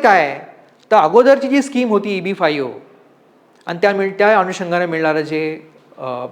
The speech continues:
ग्रीन कार्ड आहे, त्याचा एक पुढचा टप्पा म्हणून आपण ह्या योजनेकडे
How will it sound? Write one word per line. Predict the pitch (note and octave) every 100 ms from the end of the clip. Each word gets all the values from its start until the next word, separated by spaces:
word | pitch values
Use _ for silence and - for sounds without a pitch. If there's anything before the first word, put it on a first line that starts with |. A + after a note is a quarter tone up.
| - -
ग्रीन | D3 G#3+
कार्ड | A3 G3+
आहे, | D3 B2+ B2 G#2 - _ _ _ _ -
त्याचा | D3+ G3
एक | G3+ - -
पुढचा | E3 A3+
टप्पा | A3 F#3 F#3
म्हणून | D#3 D#3
आपण | C#3+ C#3 D3+
ह्या | C#3
योजनेकडे | C#3 B2 B2 A#2+ C#3